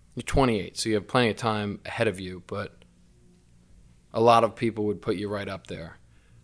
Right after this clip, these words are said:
with the rest of the greatest to ever play. But you're also Native American, your ancestors invented the sport,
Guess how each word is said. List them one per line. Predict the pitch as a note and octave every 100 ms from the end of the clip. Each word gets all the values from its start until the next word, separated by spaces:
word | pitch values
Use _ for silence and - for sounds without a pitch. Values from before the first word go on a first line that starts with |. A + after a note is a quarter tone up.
| - G#2
with | G#2+ G2+ - - - - _ _ _ _ _ - _ - - - - -
the | G#2
rest | G2+ -
of | -
the | F2+
greatest | F#2+ F#2 - G#2
to |
ever | F#2+ F2+
play. | - E2+ D#2+ - _ _ _ _ _ _ -
But | A#2 G#2+
you're | A2+
also | G#2 G2+ G#2+ G2+ F#2+ F#2
Native | G#2+ G2+ G2
American, | G2+ G#2 G2+ G2+ G2+ G2 F2+
your | G#2 F#2+
ancestors | F#2 G2 - G2 - G2 F#2 -
invented | - G#2 G2+ G2 F#2
the | G2
sport, | - - G#2 G2 F2